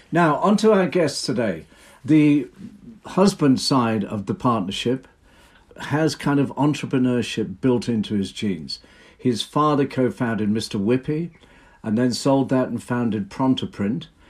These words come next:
And then he sold that, and that enabled the family to go off to Barbados. And our guest, uh, Angus, uh, s-,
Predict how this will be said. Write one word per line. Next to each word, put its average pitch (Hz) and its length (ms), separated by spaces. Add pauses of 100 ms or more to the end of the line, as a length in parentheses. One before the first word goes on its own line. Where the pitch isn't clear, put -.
(300)
And 123 140
then 160 140
he 190 80
sold 170 400
that, 160 340
and 127 200
that 156 100
enabled 143 460
the 113 80
family 131 340
to - 140
go 127 180
off 117 120
to 110 80
Barbados. 117 800 (340)
And 123 200
our 135 140
guest, 160 420
uh, 127 280
Angus, 139 580 (420)
uh, 117 240
s-, - 260